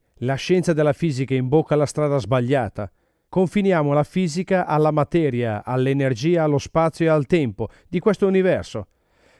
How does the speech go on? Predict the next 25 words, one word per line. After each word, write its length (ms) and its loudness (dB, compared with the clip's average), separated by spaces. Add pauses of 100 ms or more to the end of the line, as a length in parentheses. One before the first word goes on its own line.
Lasciamo 420 2
che 120 2
si 140 0
contenti 500 2
di 80 0
occuparsi 540 0
di 140 0
quelle 260 2
cose 460 2 (200)
e 120 -2
che 120 0
lasci 320 2
l'uomo 300 2
completamente 640 0
in 140 -2
pace. 460 -4 (540)
Stesso 360 0
discorso 500 2
per 140 2
la 100 2
chimica. 560 -2 (480)
Per 160 2
usare 280 4
un'espressione 600 0
colloquiale, 880 0